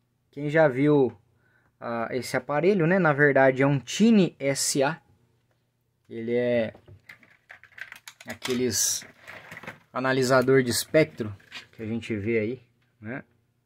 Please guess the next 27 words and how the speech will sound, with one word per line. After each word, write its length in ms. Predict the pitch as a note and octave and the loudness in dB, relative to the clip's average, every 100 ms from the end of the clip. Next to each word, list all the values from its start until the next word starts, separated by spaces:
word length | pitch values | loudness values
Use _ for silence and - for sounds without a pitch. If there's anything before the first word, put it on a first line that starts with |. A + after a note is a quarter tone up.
| _ _ | _ _
Aqui, 260 | G#2+ - A2 | -20 -20 -20
ó, 40 | G2 _ _ | -20 _ _
Tiny 240 | - A2+ A#2 | -18 -14 -12
S 280 | - - C3+ | -10 -4 -2
A. 160 | D3+ - - - - - | -2 -6 -20 -18 -12 -6
Eu 80 | C3 | -4
desmontei 600 | B2+ F#3+ G#3 - F#3+ F3 | 2 4 4 4 6 6
ele, 240 | D#3 D#3 | 6 4
tá, 120 | D3+ | 0
pessoal? 360 | D3+ B2 - A2+ | 0 -2 -4 -6
Eu 40 | |
tirei 440 | - C#3 C3 C#3 B2+ | -4 -2 0 0 0
ele 180 | B2+ A#2 | 0 -2
do 140 | A2+ | -2
gabinetinho 760 | A#2 A2 A2+ A2 - C#3 E3+ E3 - - _ _ _ - | -2 0 -2 -4 -6 -4 -4 -6 -14 -20 _ _ _ 0
e 60 | |
eu 60 | C#3+ | 2
instalei 760 | F3 - - F3+ D#3 D#3+ D#3+ | 2 0 2 4 6 4 4
ele 120 | D3+ C#3+ | 4 2
aqui 380 | - D3 C#3+ | -2 -4 -2
nessa 300 | C3+ C#3+ - | -2 -4 -4
caixa 480 | - - C#3+ C#3+ - | -4 2 4 4 -4
patola, 520 | - G#2+ - D3+ D3+ | -8 -8 0 4 4
né? 120 | C3 C#3+ | 4 2
Nesse 240 | B2 C3 | -2 0
gabinete 480 | B2+ A#2+ A#2+ A#2 A2+ | 0 2 0 -2 -4
maior. 520 | A2 A2 C3+ D3 | -2 2 4 4